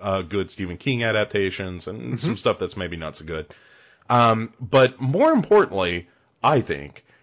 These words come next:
Speaker 1: it is written by John Sayles, who is the screenwriter who also wrote, uh, Piranha.
Speaker 2: Oh.
Speaker 1: But more importantly,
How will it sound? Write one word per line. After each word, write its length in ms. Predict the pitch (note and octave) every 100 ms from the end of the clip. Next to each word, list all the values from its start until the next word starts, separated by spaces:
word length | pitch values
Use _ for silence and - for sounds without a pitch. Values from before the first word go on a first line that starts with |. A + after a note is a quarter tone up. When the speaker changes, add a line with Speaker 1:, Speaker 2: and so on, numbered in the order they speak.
| _ -
Speaker 1:
it 180 | E3 G3
is 300 | D3+ E3 A2+
written 640 | A2 C#3 A#3+ F#2+ F2+ F#2+ -
by 240 | A2+ G#2+
John 340 | F#2+ A#2+ A2
Sayles, 800 | F#2+ - A3+ F#2+ C#2+ G#1 G1+ - _ _ _ _ _ _
who 320 | D3 C#3 C#3
is 280 | A#2+ B2+ A#2
the 80 | A#2
screenwriter 640 | - G#3 A3 F3+ C#3+ C#3+
who 160 | C3+ C3
also 560 | - B2+ D3 C3+ A#2+ G#2+
wrote, 520 | G2 G2 G2 F#2+ - -
uh, 180 | F#2+ F2+
Piranha. 800 | - G2+ F#2+ G3+ F3+ D2 C#2+ G#2+ _ _ _ _ _ _ -
Speaker 2:
Oh. 340 | G3+ G4 E3 - _ -
Speaker 1:
But 480 | G2+ D3+ D3+ C#3+ - _ -
more 380 | D#3+ D3 G3+ A#3
importantly, 960 | G3 - G#3 G3 A2+ F#2+ F#2 G2 A2+